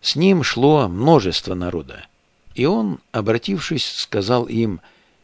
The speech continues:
"Если кто приходит ко мне и не возна-, не возненавидит отца своего и матери, и жены, и детей, и братьев, и сестер, и, а притом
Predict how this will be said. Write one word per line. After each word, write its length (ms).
"Если 460
кто 340
приходит 560
ко 160
мне 380
и 220
не 240
возна-, 480
не 320
возненавидит 720
отца 420
своего 540
и 140
матери, 580
и 220
жены, 460
и 200
детей, 640
и 100
братьев, 600
и 100
сестер, 640
и, 240
а 120
притом 560